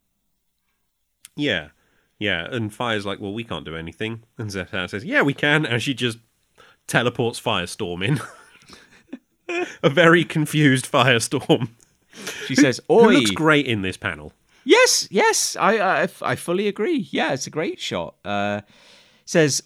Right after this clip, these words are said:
Speaker 2: "Oi, Mrot Serif." So basically goes, "Yo, Firestorm."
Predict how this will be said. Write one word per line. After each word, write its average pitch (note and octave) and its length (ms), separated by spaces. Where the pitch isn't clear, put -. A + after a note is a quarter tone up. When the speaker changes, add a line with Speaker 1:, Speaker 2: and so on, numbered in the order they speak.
Speaker 2:
"Oi, G3 520
Mrot C#3+ 480
Serif." - 920
So - 180
basically D#3 380
goes, B2 180
"Yo, D#3+ 320
Firestorm." B2 720